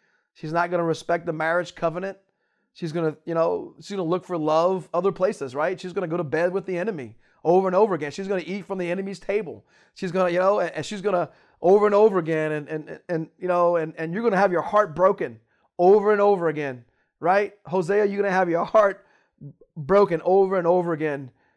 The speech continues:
you know, dealing with Gomer, dealing with, you know, the things that, that, that she, um, brought into the marriage." And, um, you know, y-,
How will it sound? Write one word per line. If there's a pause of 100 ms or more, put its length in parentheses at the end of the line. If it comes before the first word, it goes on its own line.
(140)
you
know,
dealing
with
Gomer,
dealing
with,
you
know,
the
things
that,
that,
that
she, (420)
um,
brought
into
the
marriage." (480)
And,
um, (180)
you
know, (400)
y-,